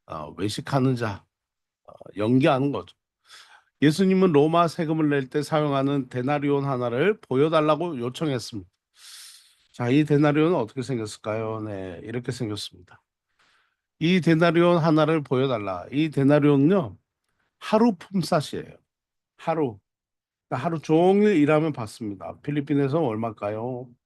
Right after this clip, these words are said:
한 오백 페소에서 칠백 페소 정도 사이 되겠죠.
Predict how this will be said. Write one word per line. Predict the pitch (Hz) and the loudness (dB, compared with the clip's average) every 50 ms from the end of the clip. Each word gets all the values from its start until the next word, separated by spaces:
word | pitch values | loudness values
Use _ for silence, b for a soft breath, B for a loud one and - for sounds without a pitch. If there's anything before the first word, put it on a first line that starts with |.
| - | -16
한 | - 104 110 113 | -12 -12 -12 -10
오백 | 107 98 107 117 117 131 131 123 _ _ _ - | -8 -6 -6 -4 -4 -6 -6 -8 _ _ _ -8
페소에서 | - 131 117 - 123 113 107 - - 127 170 226 254 _ _ _ _ _ _ _ _ - - - - _ _ _ _ _ _ _ _ _ _ _ _ _ _ _ _ _ _ _ _ _ _ - | -8 -6 -6 -6 -8 -8 -8 -8 -6 -6 -6 -6 -8 _ _ _ _ _ _ _ _ -20 -20 -20 -20 _ _ _ _ _ _ _ _ _ _ _ _ _ _ _ _ _ _ _ _ _ _ -10
칠백 | - 190 175 147 156 147 147 | -6 -4 -2 -2 -2 -4 -4
페소 | - 120 101 - - | -4 -6 -6 -6 -10
정도 | - 110 98 95 95 107 139 180 202 | -10 -10 -10 -8 -8 -8 -6 -8 -10
사이 | 180 - - 147 147 143 139 _ - | -10 -8 -6 -4 -4 -6 -8 _ -14
되겠죠. | 127 - 101 95 92 - - - 101 104 | -10 -10 -8 -8 -10 -12 -16 -20 -20 -20